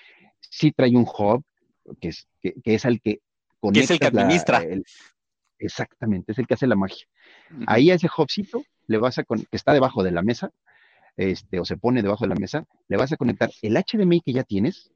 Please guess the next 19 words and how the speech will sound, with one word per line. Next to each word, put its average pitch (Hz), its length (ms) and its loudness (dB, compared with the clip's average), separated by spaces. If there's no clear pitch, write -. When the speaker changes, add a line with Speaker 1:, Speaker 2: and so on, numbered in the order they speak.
Speaker 1:
para 85 160 -8
tu 87 120 -8
proyector 101 520 -4
o 101 60 -2
tu, 85 360 -10
o 85 100 -12
tu - 120 -18
pantalla, 113 480 -2
le 98 120 0
vas 135 180 0
a 185 40 -8
conectar 127 360 0
el 113 140 4
U 170 140 4
S 220 180 -2
B 135 120 0
de 139 100 2
la 104 120 2
Meetup, 107 380 -2